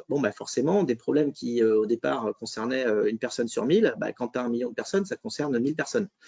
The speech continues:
Puis quand t'as dix millions de personnes, ça concerne dix mille personnes. Donc là, ça commence à être, euh, compliqué. Alors qu'au début, t'en avais qu'une. Donc, euh, tu vois, c'est le, c'est évidemment le, par rapport au grand nombre,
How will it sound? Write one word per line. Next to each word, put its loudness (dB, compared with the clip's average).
Puis -4
quand -4
t'as 0
dix 2
millions 6
de -2
personnes, 2
ça -4
concerne -2
dix 4
mille 6
personnes. -2
Donc -10
là, -4
ça -12
commence -4
à -4
être, -6
euh, -2
compliqué. -4
Alors -20
qu'au 0
début, 0
t'en 0
avais 4
qu'une. -2
Donc, -2
euh, 2
tu 2
vois, 6
c'est 0
le, 6
c'est -4
évidemment 0
le, 2
par -4
rapport 2
au 6
grand 0
nombre, 4